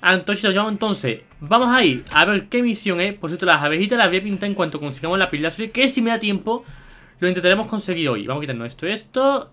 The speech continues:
esto y esto. Y esto y esto. Ahora sí. Espada de hierro en mano. Y bloquecitos en mano. Perfecto.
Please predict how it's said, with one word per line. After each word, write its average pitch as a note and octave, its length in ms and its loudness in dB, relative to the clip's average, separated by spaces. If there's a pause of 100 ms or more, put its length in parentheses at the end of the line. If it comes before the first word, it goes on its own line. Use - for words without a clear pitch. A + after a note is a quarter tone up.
(100)
esto C#3 380 -10
y C3 140 -4
esto. - 440 -12 (680)
Y C#3+ 180 -4
esto C4 640 -2 (220)
y D3+ 340 -2
esto. C3 460 -6
Ahora C3+ 600 2
sí. - 340 -12 (380)
Espada C#3+ 460 2
de C3 100 2
hierro C4 680 2
en C#3 140 -6
mano. C#4 540 -2 (540)
Y B3 260 2
bloquecitos E3+ 920 -2
en C#3 120 -2
mano. G#2+ 340 -6 (100)
Perfecto. E3 1500 -8